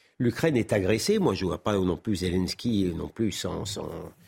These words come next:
sans défaut, ni, ni les Ukrainiens. Mais enfin, il y a un agressé et un agresseur. Donc il faut effi-, effectivement, euh, euh, aider l'Ukraine. Aider l'Ukraine, euh, euh, et, et la com-,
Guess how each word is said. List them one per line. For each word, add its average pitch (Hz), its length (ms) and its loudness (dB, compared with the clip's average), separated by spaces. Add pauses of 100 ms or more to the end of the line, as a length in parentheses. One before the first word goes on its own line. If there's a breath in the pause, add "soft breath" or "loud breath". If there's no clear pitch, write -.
(180 soft breath)
sans 92 240 -2
défaut, 135 360 2
ni, 98 320 2
ni 95 200 2
les 90 180 0
Ukrainiens. 175 420 2
Mais 165 120 2
enfin, 113 240 0
il 110 60 2
y 107 60 4
a 104 60 2
un 104 80 4
agressé 110 440 0
et 127 180 4
un 104 180 2
agresseur. 90 380 0
Donc 101 200 0
il 123 100 2
faut - 260 0
effi-, 160 320 0 (160)
effectivement, 131 680 2 (640 soft breath)
euh, 98 340 4
euh, 101 180 -2
aider 147 280 4
l'Ukraine. 127 500 -2 (320)
Aider 110 240 4
l'Ukraine, 151 640 -2
euh, 95 360 0
euh, 98 300 2
et, 131 220 2
et 143 260 4
la 131 180 2
com-, 156 300 2